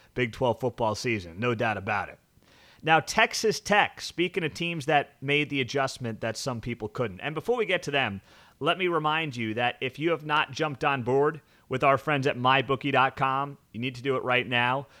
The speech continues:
Use our promo code Big twelve, that's Big one two, and you get a one hundred percent sign-up bonus. They double your money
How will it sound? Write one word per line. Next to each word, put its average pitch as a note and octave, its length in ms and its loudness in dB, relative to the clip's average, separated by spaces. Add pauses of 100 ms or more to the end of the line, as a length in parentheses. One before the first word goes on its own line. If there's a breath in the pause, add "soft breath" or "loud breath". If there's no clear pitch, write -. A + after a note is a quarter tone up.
(160 soft breath)
Use D3 260 2
our E3 160 6
promo D#3+ 400 0
code D3+ 280 2
Big C#3+ 240 2
twelve, D3 520 4
that's A2 160 0
Big B2+ 260 0
one C3+ 300 2
two, E3 400 0 (360 loud breath)
and C#3+ 100 0
you C#3 120 2
get C3+ 160 4
a C3+ 100 4
one D#3+ 440 -2 (140)
hundred E3+ 600 -2
percent E3 480 0
sign-up C#3+ 380 2
bonus. D#3+ 300 2
They C#3 120 2
double F3 320 4
your E3 140 6
money C3 360 2